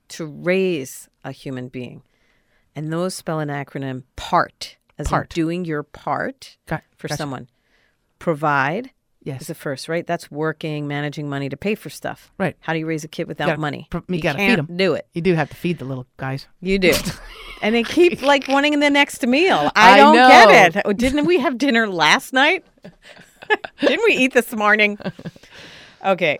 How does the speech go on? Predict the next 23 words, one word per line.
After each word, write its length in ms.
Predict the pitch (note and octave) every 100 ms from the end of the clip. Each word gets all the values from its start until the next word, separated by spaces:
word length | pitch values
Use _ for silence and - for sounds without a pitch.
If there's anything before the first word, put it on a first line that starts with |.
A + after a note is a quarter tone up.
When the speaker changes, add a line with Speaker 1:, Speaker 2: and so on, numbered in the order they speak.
| _
Speaker 1:
provide. 600 | - G#3 F#3 E3+ C#3+ - -
The 120 | F3+
next 380 | F#3 G3 G#3 - -
A 440 | F3 D#3+ G3+ C#4+
is 240 | - E3 D#3+
arrange. 640 | F3 E3 E3 F#3+ F3 C#3 D3
That's 160 | F3
arranging 460 | F#3 E3+ F3 F3 E3+
all 120 | D#3+
the 80 | D#3
logistics 760 | D3 C#3+ C#3 D#3+ - E3+ -
of 140 | C#3+ C#3
your 120 | F3+
kids' 300 | - C#3+ C#3
lives. 320 | C#3 C3+ -
That's 260 | - G3 -
a 120 | E3+ _ _ -
big, 480 | - A#3+ A3 G#3 F#3+ - D#3 D3+
big 480 | G3 F#3 F3+ F3 E3+ E3 C#3
job 600 | - E3+ D#3+ D#3 D#3 D3+
that 160 | C#3+
no 320 | D3+ D3+ E3 F3+
one 480 | G3 A3 A3 A3